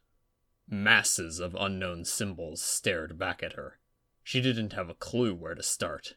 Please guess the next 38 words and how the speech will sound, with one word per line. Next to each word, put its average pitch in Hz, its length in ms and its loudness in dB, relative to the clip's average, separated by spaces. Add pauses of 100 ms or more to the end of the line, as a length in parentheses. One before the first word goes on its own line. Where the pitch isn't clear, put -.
(640)
After 120 240 2
staring 127 440 10
at 110 120 0
the 110 140 4
indecipherable 101 720 4
mess 95 260 -2
of 87 100 -6
squiggles 90 560 -2
for - 180 -2
a 92 60 0
good 90 280 -2
twenty 98 300 -2
seconds 78 680 -2
and 104 160 -2
gradually 98 600 6
feeling 92 480 -2
the 90 180 -6
red 98 380 2
blush 92 340 2
of 87 80 -6
inadequacy 87 640 -4
creep - 320 -4
up 90 140 0
her 87 120 -6
neck, 85 460 -6
she - 240 0
looked 90 300 -6
up. - 240 -8 (440)
The 113 120 -2
boy 110 240 6
was 95 180 0
offering 92 440 2
her 87 200 -2
a 82 60 -4
notebook. 85 600 -4 (160)
She - 220 -4
took - 240 -6
it. - 160 -14